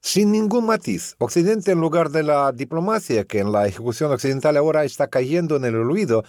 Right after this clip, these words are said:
está protegiendo al régimen que llegó al poder como resultado de un sangriento e ilegal golpe de Estado anticonstitucional, dijo Lavrov. Recordó también las declaraciones del canciller federal de Alemania, Olaf Scholz,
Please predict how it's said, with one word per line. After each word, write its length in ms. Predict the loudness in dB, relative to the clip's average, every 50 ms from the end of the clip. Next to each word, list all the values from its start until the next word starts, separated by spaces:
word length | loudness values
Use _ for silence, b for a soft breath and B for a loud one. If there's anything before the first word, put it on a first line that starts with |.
| B B B B B B B
está 260 | -10 -4 -2 -2 0
protegiendo 540 | 0 0 -2 -2 -4 -2 -2 0 2 2 2
al 120 | 2 2
régimen 360 | 0 -2 -2 -4 -4 -4 -4 -2
que 180 | -2 -2 -2
llegó 240 | 0 -2 0 2 2
al 80 | 0 0
poder 320 | -2 -2 0 0 0 0
como 180 | 0 -2 0 0
resultado 540 | -2 -2 -4 -6 -2 0 0 2 2 0
de 80 | -2 -2
un 200 | -2 -2 -4 -6
sangriento 800 | -8 -4 -4 -4 -2 -2 -2 -2 0 0 -2 0 0 0 0 2
e 80 | 0 0
ilegal 320 | 2 2 2 2 0 0
golpe 280 | 0 -2 -2 -2 -2 -4
de 120 | -2 -2
Estado 420 | -4 -2 -2 0 0 0 0 -2 -2 -2
anticonstitucional, 1080 | -4 -4 -2 -4 -4 -4 -4 -6 -6 -8 -10 -10 -10 -4 -2 0 0 2 0 -2 B B B B B B B B B
dijo 240 | 0 0 2 4 2
Lavrov. 300 | 2 2 2 -2 -4 b b b b b b -4
Recordó 380 | -4 0 0 2 2 2 2
también 400 | 2 0 -2 0 0 0 0 2
las 160 | 0 0 0
declaraciones 640 | -2 -4 -2 -2 -2 -2 -2 -2 -2 -4 -4 -2 -2
del 120 | -4 -2
canciller 380 | -2 -4 -4 -2 0 0 0 0
federal 320 | 0 0 2 2 2 2
de 80 | 2 2
Alemania, 380 | 0 2 0 0 -2 0 0
Olaf 220 | 0 2 0 -2 -2
Scholz, 360 | 0 0 0 0 0 -2